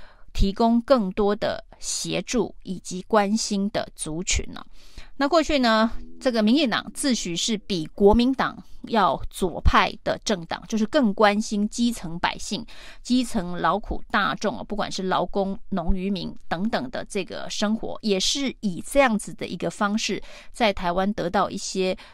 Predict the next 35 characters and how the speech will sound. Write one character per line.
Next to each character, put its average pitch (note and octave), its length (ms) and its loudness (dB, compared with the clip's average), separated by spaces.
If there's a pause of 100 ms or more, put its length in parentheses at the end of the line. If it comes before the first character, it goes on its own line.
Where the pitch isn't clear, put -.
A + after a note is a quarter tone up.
中 C#4+ 180 2
南 F3+ 180 -2
部 A3+ 220 0
基 A3 220 -2
层 E3+ 360 -4
民 F#3 240 -6
众 G3+ 220 0
的 - 100 -8
广 - 220 -6
大 F3 220 -2
支 F3+ 200 -6
持 - 300 -2
哦。 - 100 -14 (220)
但 D4 120 0
是 D#4+ 100 0
现 D#4+ 160 0
在 D#4+ 120 4
看 C#4 260 2
起 F#3+ 140 -4
来， - 280 -4 (360)
民 B3 180 2
进 C#4+ 100 2
党 F#3 180 4
捍 C4 260 4
卫 A#3+ 240 4
自 A3+ 220 -4
己 D3 200 -10
的 C#3+ 180 -4
这 G3+ 180 -4
个 D#3 160 -4
政 G#3 280 -2
策 G3 240 2
路 G3 240 0
线 F#3 340 -2
的 - 240 -6